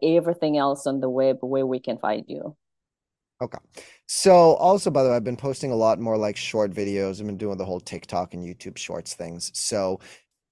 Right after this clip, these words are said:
Speaker 2: like, whatever your platform of choice is,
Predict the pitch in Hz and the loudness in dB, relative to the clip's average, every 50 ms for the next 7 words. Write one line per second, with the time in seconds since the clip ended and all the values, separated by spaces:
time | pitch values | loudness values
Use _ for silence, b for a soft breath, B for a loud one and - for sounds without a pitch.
0 | _ - 156 147 143 - 165 151 165 170 190 202 190 208 180 160 135 - - 135 | _ -2 0 0 0 0 -2 0 2 2 4 2 2 2 2 2 0 0 0 0
1 | 127 127 - - - 139 127 127 123 117 101 - - - 113 113 113 - - 123 | 0 0 0 -2 -2 -2 -2 -2 -4 -6 -8 -8 -4 0 0 0 0 -2 -2 -4
2 | 117 117 110 113 - - - | -2 -4 -4 -6 -10 -14 -16